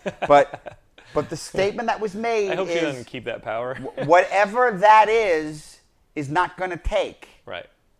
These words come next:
Speaker 2: until certain things are done, and then they cut it off. Okay?
Speaker 1: Um,
Speaker 2: That's what they said.
Speaker 1: Right.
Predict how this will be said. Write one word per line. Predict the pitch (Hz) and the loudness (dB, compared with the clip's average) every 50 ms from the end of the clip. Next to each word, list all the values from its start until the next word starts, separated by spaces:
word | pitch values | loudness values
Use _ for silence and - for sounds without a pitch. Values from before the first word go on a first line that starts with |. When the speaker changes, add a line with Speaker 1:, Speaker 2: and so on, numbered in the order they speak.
| _ _ _ _ _ _ _ _ - | _ _ _ _ _ _ _ _ -12
Speaker 2:
until | 139 127 - 170 151 | -12 -6 -4 -4 -4
certain | 139 - 160 151 - 147 | -4 -4 -8 -8 -8 -12
things | - 156 147 143 120 131 | -12 -10 -10 -8 -8 -10
are | |
done, | 127 117 160 151 139 131 127 123 - - | -6 -2 0 2 2 2 0 -4 -8 -10
and | 139 131 127 131 | -10 -8 -6 -6
then | 127 | -6
they | 127 120 | -6 -8
cut | - - 131 117 113 | -6 -4 -4 -4 -2
it | 110 | -4
off. | 117 110 85 - - _ _ _ _ _ _ _ _ _ - | -4 -6 -6 -8 -12 _ _ _ _ _ _ _ _ _ -6
Okay? | 160 156 151 135 120 123 123 139 | -4 -2 -2 -2 0 0 -2 -2
Speaker 1:
Um, | 156 - - - _ _ _ | -4 -8 -16 -20 _ _ _
Speaker 2:
That's | 151 170 208 220 - | 4 4 4 4 2
what | 226 214 - - | -2 -4 -4 -4
they | 190 170 | -8 -10
said. | - - - 226 156 113 92 - - - | -10 -4 -2 0 0 0 -2 -6 -12 -12
Speaker 1:
Right. | 110 98 92 - | -12 -12 -12 -12